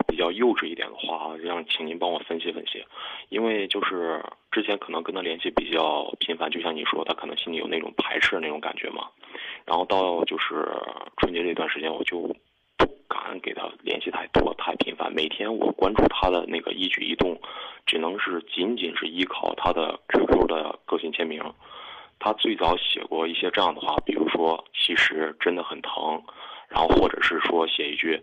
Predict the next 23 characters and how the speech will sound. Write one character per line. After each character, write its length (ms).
“啊， 100
我 100
在 140
那 200
里 240
不 300
悲 180
不 180
喜”。 360
然 100
后 60
前 220
一 20
段 160
时 140
间 140
又 120
写 260
了 200
一 160
个 260
叫 200
做 320